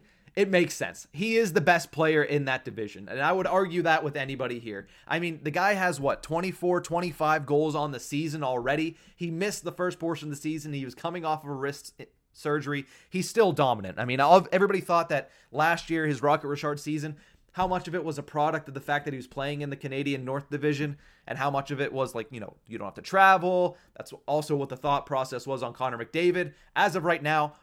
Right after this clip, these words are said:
Auston Matthews is staying more true to form than Connor McDavid was last season. So Auston Matthews, the captain of the Atlantic, that makes a lot of sense.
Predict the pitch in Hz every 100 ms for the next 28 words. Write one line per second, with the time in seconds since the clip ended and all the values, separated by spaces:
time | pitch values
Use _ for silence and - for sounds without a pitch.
0 | - 147 165 147 139 139 143 143 117 -
1 | 147 131 139 147 143 131 120 143 123 110
2 | 131 127 120 - 123 113 110 110 107 -
3 | _ - 127 120 117 131 123 113 117 107
4 | - - 139 147 151 113 110 160 170 170
5 | 139 139 131 143 147 147 - _ 156 151
6 | 143 135 135 131 123 - 92 -